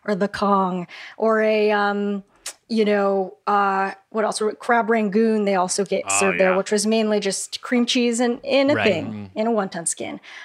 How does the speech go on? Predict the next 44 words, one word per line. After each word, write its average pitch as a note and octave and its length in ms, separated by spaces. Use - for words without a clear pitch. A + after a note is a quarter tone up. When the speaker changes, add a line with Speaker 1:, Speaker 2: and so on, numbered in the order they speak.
Speaker 1:
Uh, A3 640
yeah, E4+ 340
you A3+ 220
know, G3 140
so - 120
that B3+ 240
was C#4 160
all G#3+ 540
top-notch G#3+ 580
stuff, - 640
wonton G#3+ 380
soup, - 440
you G3 140
know, E3+ 300
all A3 140
Speaker 2:
Oh, G#3 40
Speaker 1:
that. F#3+ 380
Speaker 2:
yeah. E3 120
Speaker 1:
Um, F#3+ 540
I - 60
mean, E4+ 420
yeah, C4 280
as A3+ 140
far C4 180
as, C#4 160
like, A3+ 320
what A3 160
other A3 500
chains G#3+ 440
and F#3 120
fast F#3+ 280
food C4+ 160
chains F3 320
were F3 140
there, E3+ 220
I G#3+ 60
mean, A3 180
there A3 120
was G#3+ 160
also, A3+ 300
like, G3+ 360
not A#3 320
chains, G#3+ 600
but, G#3 280